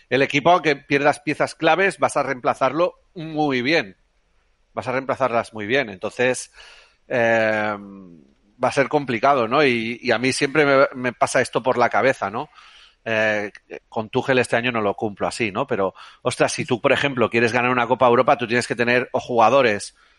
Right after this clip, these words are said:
o técnicos que hayan pisado la final de la Champions, la hayan ganado, la hayan perdido, tengan experiencia en estos, en estos lares, porque si no,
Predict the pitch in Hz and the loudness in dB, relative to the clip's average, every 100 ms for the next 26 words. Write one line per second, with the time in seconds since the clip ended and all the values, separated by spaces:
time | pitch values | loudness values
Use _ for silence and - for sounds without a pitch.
0 | _ _ - 120 127 127 143 151 156 - | _ _ -4 -2 0 0 0 2 0 2
1 | 120 120 123 - 120 - 120 120 120 117 | 0 0 -2 2 2 2 -2 0 0 0
2 | - 131 147 151 160 165 - - 117 131 | 0 -2 0 2 2 -2 -12 -2 0 0
3 | 127 117 139 156 131 123 120 113 113 147 | 0 0 4 4 4 0 0 -2 0 2
4 | 170 165 110 107 120 123 113 110 117 110 | 4 2 -2 -4 -6 -6 -8 -4 -6 -4
5 | 131 123 - - _ _ _ _ - 123 | -2 -2 -4 -16 _ _ _ _ -6 -4
6 | 110 - 107 135 139 98 - 117 - 107 | -2 -2 2 2 2 -4 -8 -10 -8 -10
7 | 117 110 123 156 156 120 107 104 101 87 | -10 -6 0 2 2 0 -4 -8 -10 -12
8 | 78 71 | -16 -20